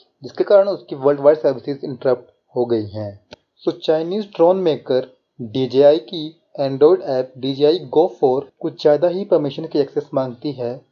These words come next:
और यूजर्स के पर्सनल डेटा जैसे कि आईएमएसआई, आईएमआई और सिम कार्ड के सीरियल नंबर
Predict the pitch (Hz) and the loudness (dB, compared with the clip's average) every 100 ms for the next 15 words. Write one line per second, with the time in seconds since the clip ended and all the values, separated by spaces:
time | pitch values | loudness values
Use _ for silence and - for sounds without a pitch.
0 | _ _ - _ _ 135 139 131 107 _ | _ _ -20 _ _ 0 0 0 -4 _
1 | 135 131 156 - 185 180 143 165 147 147 | -10 -8 -8 0 0 2 -2 -2 -2 -2
2 | 135 123 147 143 135 120 107 _ _ _ | -2 -4 -8 -6 -6 -8 -14 _ _ _
3 | 139 131 131 131 131 131 123 113 _ _ | -2 -2 -2 -2 -2 -2 -6 -18 _ _
4 | 156 139 143 156 - 151 135 127 131 127 | -2 0 0 -4 -10 -10 -4 -2 -2 -6
5 | 117 _ _ _ _ - 151 151 139 139 | -12 _ _ _ _ -2 -2 -2 -4 0
6 | 139 160 - - 139 147 139 123 120 131 | 0 0 -8 -6 -2 -2 0 -2 0 0
7 | 127 - | 0 -8